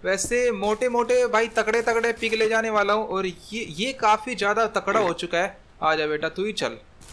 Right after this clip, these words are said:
कोई बाहर नहीं आएगा, बस ये दो बाहर आएंगे। आ जा तू निकल आ, चल कोई नहीं आएगा, ठीक है। तू भी आ रहा है क्या? चल तू भी आ जा फटाफट से। और ये क्या कर रही है यहाँ पे? इनको नीचे रखो पहले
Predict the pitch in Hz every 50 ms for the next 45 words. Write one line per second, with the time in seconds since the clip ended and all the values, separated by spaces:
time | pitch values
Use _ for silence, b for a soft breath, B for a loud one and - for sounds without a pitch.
0 | - - - - - - - - - - - - - - - 175 180 196 196 190
1 | 180 180 180 185 196 196 196 202 208 226 226 220 214 208 - 208 208 196 - -
2 | 185 208 208 185 170 151 143 143 135 135 131 135 147 147 147 147 165 196 196 -
3 | - - - - - - - - - - - - - - - 151 160 165 170 165
4 | 180 175 185 202 214 208 - - - - - - - - - - - - - -
5 | 156 165 190 190 - - - - - - - - - - - 156 165 175 175 190
6 | 185 185 185 180 185 190 208 214 220 214 202 190 185 208 226 226 233 - - -
7 | - 226 233 247 233 254 247 240 233 240 233 247 240 233 240 226 214 220 220 220
8 | 208 220 220 214 214 226 220 220 214 220 214 220 220 214 214 - 240 247 240 240
9 | - - - - 170 165 151 135 - - - 220 233 247 240 220 - 202 185 175
10 | 180 160 143 147 165 180 175 170 170 170 170 190 180 170 165 - 175 160 156 160
11 | 151 - 180 160 147 - - 151 147 - 151 147 165 -